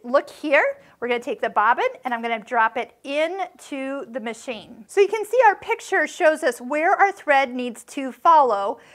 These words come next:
to be put into the proper path. Take the thread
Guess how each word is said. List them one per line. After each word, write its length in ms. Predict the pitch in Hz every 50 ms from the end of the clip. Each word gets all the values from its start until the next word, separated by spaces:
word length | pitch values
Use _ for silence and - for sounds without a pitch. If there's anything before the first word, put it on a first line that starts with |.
| _ _ -
to 120 | - 330
be 180 | 247 285 285 269
put 400 | - - - 359 294 294 - -
into 520 | - 262 254 277 285 - - 277 254 254 247
the 100 | 226 -
proper 440 | - - - 247 240 240 240 226
path. 420 | 220 - - - 214 175 - - _ _ _ _ _ _ _ _ _
Take 240 | - 320 277 277 -
the 100 | 480 494 -
thread 360 | - 339 285 233 - - 480